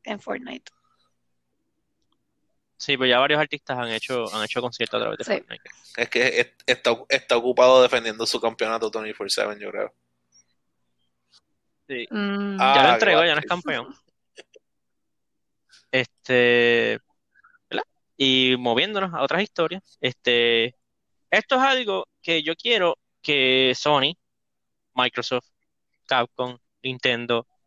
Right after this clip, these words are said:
Speaker 2: todo el mundo tome nota. Eh, Grand Theft Auto cinco en P C tenía como que problemas de loading. Los loading eran bien lentos, ¿verdad? Por todo el contenido que ha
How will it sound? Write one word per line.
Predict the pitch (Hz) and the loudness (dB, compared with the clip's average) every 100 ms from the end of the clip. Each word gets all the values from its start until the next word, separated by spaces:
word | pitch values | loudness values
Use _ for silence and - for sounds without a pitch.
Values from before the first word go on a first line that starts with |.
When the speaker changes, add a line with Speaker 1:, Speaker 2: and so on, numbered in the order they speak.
| _ | _
Speaker 2:
todo | - 143 156 | 0 4 4
el | |
mundo | 170 185 185 156 | 2 -4 0 0
tome | 123 135 | 2 0
nota. | 117 98 - _ _ _ _ _ _ _ _ _ | 0 -4 -8 _ _ _ _ _ _ _ _ _
Eh, | 135 131 131 131 | 0 2 2 2
Grand | 139 147 | 0 -2
Theft | 156 151 | -2 -2
Auto | - 160 | -2 -2
cinco | - 233 190 - 131 139 _ _ _ _ - | -2 -4 -6 -2 -2 -4 _ _ _ _ -2
en | 123 123 123 120 - | 0 0 -4 -10 -10
P | 123 | -6
C | - 226 - _ _ _ _ | -6 -6 -10 _ _ _ _
tenía | 131 127 | -2 0
como | 170 196 | 0 -2
que | |
problemas | 131 127 135 | 0 0 0
de | 147 | 2
loading. | 120 117 107 104 | 4 2 0 -2
Los | 107 | -2
loading | 123 156 143 | 2 2 2
eran | 123 139 | 0 -2
bien | 131 123 131 117 | -2 -2 0 0
lentos, | 120 123 - | 0 -2 -4
¿verdad? | - 147 | -2 0
Por | 160 | 0
todo | - 107 | 0 -2
el | 113 | -2
contenido | 139 139 139 139 | -4 -4 -2 0
que | |
ha | 127 | 0